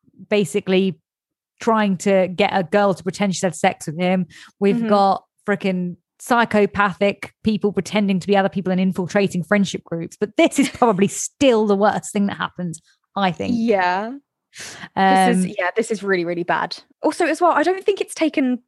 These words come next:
Speaker 2: I don't know, just how Georgina does it as well. She, so basically, she outs Eric
Speaker 1: Mm-hmm. I
Speaker 2: over
Speaker 1: saw
Speaker 2: dinner.
Speaker 1: Eric kissing his new boyfriend. Like, like, it, you
Speaker 2: Mm-hmm.
Speaker 1: know, and to be fair, like, you could say she was trying to basically say, like, it's most,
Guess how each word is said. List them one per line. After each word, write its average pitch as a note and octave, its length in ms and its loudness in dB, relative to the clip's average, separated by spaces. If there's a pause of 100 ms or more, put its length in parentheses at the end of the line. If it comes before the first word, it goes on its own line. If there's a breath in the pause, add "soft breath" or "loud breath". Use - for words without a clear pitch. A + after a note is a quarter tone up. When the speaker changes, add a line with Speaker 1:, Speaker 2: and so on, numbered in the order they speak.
(760)
Speaker 2:
I B3 160 0
don't C4 140 2
know, B3 160 4
just A#3+ 160 -6
how C4+ 160 2
Georgina B3+ 400 0
does G#3 280 -2
it A3 140 -2
as A3+ 160 -8
well. G#3 300 2
She, A3+ 300 -4 (400 loud breath)
so C#4+ 100 -6
basically, G#3 540 -2 (280)
she A#3+ 160 4
outs A3 260 2
Eric - 380 -2 (360)
Speaker 1:
Mm-hmm. G3+ 400 0
I G3 120 2
Speaker 2:
over F#3+ 100 2
Speaker 1:
saw F#3+ 80 -2 (100)
Speaker 2:
dinner. G3 60 0
Speaker 1:
Eric F#3+ 280 0
kissing F#3+ 280 -4
his F#3+ 160 -2
new G3+ 120 0
boyfriend. F3 680 -2
Like, F#3+ 240 2
like, B3 260 0
it, A#3+ 60 -2
you A#3 60 -2
Speaker 2:
Mm-hmm. A3 160 -2
Speaker 1:
know, F3+ 160 2 (340 loud breath)
and D#4+ 100 2
to D4+ 40 0
be F4 100 4
fair, E4 340 4
like, F#3+ 200 2 (400)
you A#3 120 2
could A#3 220 0
say G3 420 2 (140)
she - 160 -4
was G3+ 140 2
trying F#3+ 340 -2
to E3 120 -10
basically F#3 340 -2
say, E3+ 240 -4
like, E3+ 160 -8
it's - 100 -14
most, E3+ 260 -4